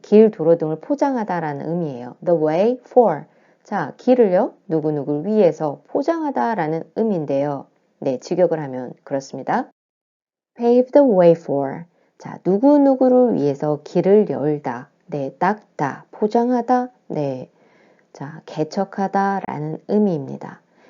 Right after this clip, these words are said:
예문을 통해서 보시겠습니다. king Taejong,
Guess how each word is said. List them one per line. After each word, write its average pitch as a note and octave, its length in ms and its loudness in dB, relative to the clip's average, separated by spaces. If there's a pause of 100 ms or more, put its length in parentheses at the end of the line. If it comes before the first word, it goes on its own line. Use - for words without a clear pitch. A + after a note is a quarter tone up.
(140)
예문을 C#4 480 4
통해서 D3 640 -4
보시겠습니다. - 840 -10 (2250)
king B3+ 360 6
Taejong, G3+ 600 4